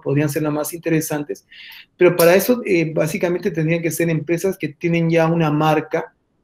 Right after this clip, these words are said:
y que, eh, tienen, digamos, algún tipo de, eh, prendas que puedan ser ya, eh, digamos, vendidas dentro del mercado, pero no es solamente eso, también lo que se te tiene que presentar es o, o bien un vendedor o alguien dentro del mercado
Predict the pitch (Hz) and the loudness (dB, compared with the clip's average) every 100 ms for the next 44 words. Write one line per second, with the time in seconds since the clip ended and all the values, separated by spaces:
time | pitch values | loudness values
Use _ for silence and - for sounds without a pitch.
0 | _ - 190 - 185 180 - 156 151 147 | _ -8 -8 2 4 6 4 0 -2 0
1 | 156 151 143 143 147 143 143 143 151 - | 0 2 0 0 -2 -2 -4 -4 -6 -2
2 | 151 143 143 143 143 139 131 127 127 - | 0 2 2 0 0 -4 -8 -8 -14 -18
3 | _ - 165 156 151 143 131 139 151 147 | _ 0 2 4 2 -2 -6 0 2 2
4 | 143 139 143 147 143 143 143 139 143 139 | 0 -2 0 -2 -2 -2 2 2 0 -2
5 | - _ _ _ _ 143 139 135 127 127 | -12 _ _ _ _ -6 -2 -2 -4 -8
6 | - _ - 143 147 143 - - _ _ | -12 _ -2 0 0 -4 -12 -20 _ _
7 | 139 139 147 180 151 147 156 165 165 160 | -2 0 4 6 6 4 0 2 4 4
8 | 160 160 151 170 - _ _ _ 170 170 | 0 0 0 0 -4 _ _ _ 2 4
9 | 202 214 226 196 196 - 160 170 175 147 | 4 2 2 4 2 0 2 2 2 -2
10 | 139 165 175 151 143 139 151 180 165 156 | -2 -2 -2 -4 -6 -6 -4 -4 -4 -6
11 | 147 147 139 160 165 160 160 - - - | -6 -6 -4 -4 -2 -4 -6 -10 -12 -4
12 | 143 143 - 139 143 180 196 160 156 170 | -2 -4 -6 -4 0 0 0 -4 -4 -2
13 | 175 170 156 156 170 175 - 147 156 165 | -2 -2 0 4 4 2 0 0 2 0
14 | 170 160 185 196 175 160 143 135 135 156 | 0 0 0 0 2 2 2 -2 -2 0
15 | 151 - | 0 -2